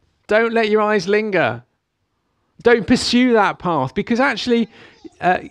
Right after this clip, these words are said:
the, the Spirit of God ins-, inside us is a voice of God's consci-, is the voice of God, like our conscience, calling to us and saying, "You should stop this."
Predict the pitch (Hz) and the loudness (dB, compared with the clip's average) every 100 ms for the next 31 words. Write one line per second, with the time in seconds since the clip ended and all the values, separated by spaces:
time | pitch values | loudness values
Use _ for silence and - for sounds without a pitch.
0 | _ _ 202 - 233 233 392 415 302 - | _ _ -12 -8 -6 -4 2 4 2 0
1 | 208 202 185 175 147 - 180 180 185 - | 0 2 2 0 -4 -10 -4 -2 -2 -6
2 | 208 214 208 117 92 110 - - _ _ | -6 -4 -2 -4 -6 -12 -16 -20 _ _
3 | _ _ _ _ _ 453 _ _ _ _ | _ _ _ _ _ _ _ _ _ _
4 | _ _ 190 170 208 160 202 226 196 131 | _ _ -4 0 0 0 -2 0 0 -2
5 | - 151 - 165 - - 185 196 - - | -4 -6 -4 -6 -6 -10 -12 -12 -14 -6
6 | 160 156 175 240 240 175 175 175 131 170 | -6 -4 -4 -4 -4 -6 -4 -6 -4 -4
7 | 170 185 - 190 196 190 120 104 104 - | -4 -8 -8 -10 -10 -10 -10 -12 -16 -20
8 | - _ - 202 247 226 123 110 113 92 | -20 _ -8 -4 -2 -4 -4 -8 -8 -8
9 | - 117 156 127 123 - _ _ _ _ | -10 -12 -6 -6 -6 -12 _ _ _ _
10 | _ _ 135 151 147 - - 180 - - | _ _ -12 -10 -12 -14 -12 -12 -12 -18
11 | - 117 - - | -18 -16 -18 -20